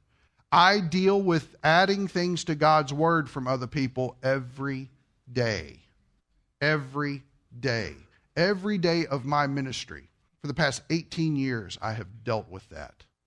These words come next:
It is crazy how anxious people are to add to God's word. And in ways that really don't benefit them, it ends up hurting them. It's amazing. So notice what happens here. Here's what Satan says, "No!"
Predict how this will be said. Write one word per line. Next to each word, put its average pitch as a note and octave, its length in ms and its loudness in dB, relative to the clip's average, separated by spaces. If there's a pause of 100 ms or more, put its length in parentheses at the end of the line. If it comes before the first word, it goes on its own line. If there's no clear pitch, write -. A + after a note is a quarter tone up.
(460)
It C3+ 120 -2
is - 120 -4
crazy B2 960 -6 (340)
how C#3+ 300 0
anxious E3 480 -2
people A#2+ 400 -4
are A2 160 -2
to A#2 260 -10
add C3+ 340 -2
to C3+ 140 -6
God's A2 400 -2
word. G2+ 400 -6 (220)
And D#3+ 140 0
in D3+ 140 0
ways D3 320 -2
that C3 120 -6
really D3 280 -4
don't C3 280 -6
benefit B2+ 460 -8
them, B2 180 -8
it A2+ 80 -8
ends C3 180 -8
up C3+ 140 -8
hurting C#3 380 -6
them. - 160 -20 (500)
It's - 120 -8
amazing. D3+ 680 -2 (800)
So G#3 120 4
notice A#3+ 260 4
what C4+ 80 2
happens B3 380 4
here. C#3 320 0 (120)
Here's G3 140 6
what A3+ 100 0
Satan C4+ 200 6
says, C4+ 200 6
"No!" G#3 1600 6